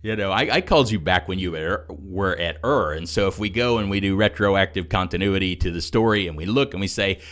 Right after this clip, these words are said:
Abram didn't really believe God enough to leave. He took his whole family with him. And then when he, when his dad finally passed away, that was a catalyst. He was ready to continue the journey. But even then, he didn't leave everything. He takes Lot. He takes, like, three hundred people from his house and everything he owns.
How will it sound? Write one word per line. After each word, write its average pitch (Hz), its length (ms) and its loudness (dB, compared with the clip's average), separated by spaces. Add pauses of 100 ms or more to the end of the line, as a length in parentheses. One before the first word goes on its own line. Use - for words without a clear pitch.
(320)
Abram 147 440 4
didn't 113 260 2
really 101 240 -2
believe 92 300 -2
God 90 180 0
enough 78 280 -6
to 76 80 -8
leave. 82 340 -8
He 73 80 -12
took 101 200 -6
his - 120 -10
whole 92 100 -4
family 82 320 -10
with 80 160 -8
him. 78 180 -10 (200)
And 123 120 -2
then 139 200 2
when 147 100 -2
he, 120 220 0
when 113 120 -2
his 107 140 -2
dad 117 300 0
finally 95 260 -6
passed 85 380 -8
away, 92 400 -4
that 78 160 -8
was 78 100 -12
a 73 60 -14
catalyst. 101 760 0 (200)
He 87 100 -10
was 87 160 -12
ready 98 240 -4
to 87 100 -8
continue 95 500 -4
the 92 120 -4
journey. 95 340 -2
But 107 140 -2
even 156 260 0
then, 113 240 2
he 110 60 0
didn't 113 220 -2
leave 110 160 -2
everything. 95 500 0
He 90 80 -4
takes 107 240 -2
Lot. 90 420 2
He 80 80 -12
takes, 87 320 0
like, 76 320 -8
three 117 220 -4
hundred 107 240 0
people 95 240 -4
from 80 200 -12
his 78 120 -14
house 90 400 0
and 78 180 -14
everything 117 340 -6
he 87 120 -8
owns. 73 380 -14